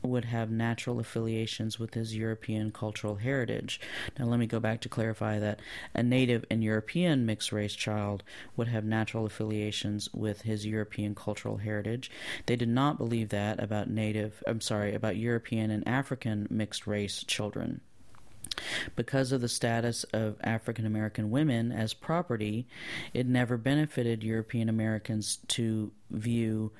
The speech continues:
mixed race children as having any kind of European, um, affinity. Rather, the insistence was that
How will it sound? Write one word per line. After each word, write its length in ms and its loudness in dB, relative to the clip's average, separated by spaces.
mixed 340 0
race 220 2
children 440 0
as 160 0
having 440 0
any 200 2
kind 340 -2
of 260 -4
European, 840 2
um, 480 0
affinity. 680 0
Rather, 480 2
the 280 0
insistence 720 0
was 380 0
that 220 -2